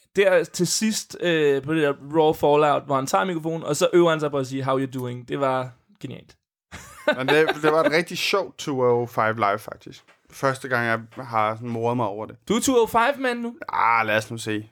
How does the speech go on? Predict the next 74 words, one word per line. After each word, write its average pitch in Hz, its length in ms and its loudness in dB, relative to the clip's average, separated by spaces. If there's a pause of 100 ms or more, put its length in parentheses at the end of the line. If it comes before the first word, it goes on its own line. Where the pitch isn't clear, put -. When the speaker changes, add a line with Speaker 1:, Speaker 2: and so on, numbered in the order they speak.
Speaker 2:
Hvis 123 160 -6
Drew 127 240 -4
Gulak 143 360 0
er 123 100 0
der, 120 120 -6
så 120 120 -12
kunne 120 140 -4
jeg 110 80 -2
godt 107 140 -4
finde 117 180 -10
på 117 80 -10
at 113 80 -8
se 113 60 -10
det 104 160 -10
igen. 104 220 -14 (680)
Jeg 113 100 -4
elsker 110 200 -8
Drew 98 140 -14
Gulak. 101 280 -14 (160)
Speaker 1:
Han 151 180 0
er, 139 40 2 (160)
jamen, 131 140 0
han 127 140 0
er 113 40 -4
pissegod. 120 380 0
Og 156 160 4
så, 165 340 6
øh, 135 60 2
for 143 140 0
lige 151 300 4
at 131 80 4
lukke 135 280 4
ham, 123 160 -2
han 123 220 -6
er 120 120 -4
også 110 240 -6
så 127 200 2
sjov 95 340 0
i - 40 -8
kampen, 120 420 -4
Fatal 123 240 -2
Four, 123 300 -2
hvor 127 200 4
at 120 140 -4 (220)
Tony 139 160 0
Nese, 143 460 0 (160)
han 139 140 -4
skal 127 120 0
op 135 160 2
og 139 60 4
lave 135 180 2
et 139 40 6
eller 139 140 2
andet 131 180 -4
for 131 100 0
Turnbuckle, 165 540 2
hvor 131 220 -2 (240)
no 180 260 2
Speaker 2:
Ej. 156 80 0 (260)
Speaker 1:
fly 131 100 -2
zone. 123 220 -4 (240)
Speaker 2:
<laughs> - 200 -20
Han 143 140 0
gør 143 120 4
det 160 100 4
også, 165 300 2
øh, 147 80 0
på 151 80 0
Two 147 180 -2
oh 139 120 0
five 131 180 -4
Live. 131 280 -2
Han 135 220 -6
er 131 180 -4